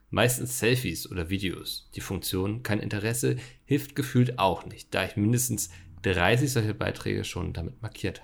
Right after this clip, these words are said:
habe. Schöne Grüße.“ Ja, das ist, ähm, also und deine Podcast-App hat vor dem Hören des Podcasts gehört, dass du dich über das Thema unterhalten hast und hat dir deswegen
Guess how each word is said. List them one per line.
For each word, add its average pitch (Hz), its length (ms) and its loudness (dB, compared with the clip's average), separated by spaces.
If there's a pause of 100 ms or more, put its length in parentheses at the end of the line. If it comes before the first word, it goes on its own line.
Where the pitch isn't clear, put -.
habe. - 200 -16 (280)
Schöne - 280 -6
Grüße.“ - 320 -8 (520)
Ja, 113 180 10
das 131 180 4
ist, 123 220 0
ähm, 107 260 0 (720)
also 110 180 0
und - 140 -6 (160)
deine 123 200 6
Podcast-App 127 680 2
hat 120 280 0 (540)
vor 135 160 4
dem 131 160 8
Hören 117 460 4
des 110 140 2
Podcasts 113 560 0
gehört, 110 420 2
dass 107 160 -2
du 113 80 -4
dich 101 240 -2
über 113 80 -4
das 107 160 -4
Thema 113 200 0
unterhalten 110 420 2
hast 107 180 -2
und 98 60 -2
hat 95 140 -2
dir 101 100 4
deswegen 123 480 4